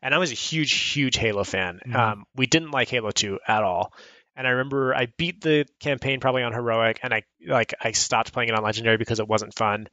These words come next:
Speaker 1: And then, like, I went to college, and I just had this, like, this need to finish it on legendary because it's a Halo game.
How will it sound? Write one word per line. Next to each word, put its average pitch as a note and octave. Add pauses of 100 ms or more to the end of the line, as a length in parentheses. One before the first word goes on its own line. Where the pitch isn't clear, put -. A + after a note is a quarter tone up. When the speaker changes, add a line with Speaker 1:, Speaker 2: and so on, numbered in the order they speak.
(500)
Speaker 1:
And B2+
then, B2
like, A2+
I B2
went B2+
to -
college, A#2+ (120)
and B2+
I A#2
just A2+
had A#2+
this, -
like, A2 (100)
this B2
need A2+
to A2
finish A2
it G#2+
on G2+
legendary G2+
because A2+
it's -
a G#2+
Halo B2+
game. A#2+